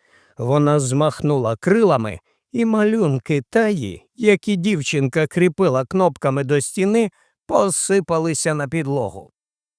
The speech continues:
"Але ж завтра Різдво!" — продовжувала нічна гостя.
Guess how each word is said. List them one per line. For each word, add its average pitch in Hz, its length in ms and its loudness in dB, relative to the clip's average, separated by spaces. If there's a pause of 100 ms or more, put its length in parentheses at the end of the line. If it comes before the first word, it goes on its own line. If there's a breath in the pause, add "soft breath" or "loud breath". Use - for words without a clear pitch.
(280)
"Але 190 480 4
ж 247 220 -8
завтра 180 640 0
Різдво!" — 277 920 2 (300)
продовжувала 139 800 0
нічна 160 420 -4
гостя. 143 580 -6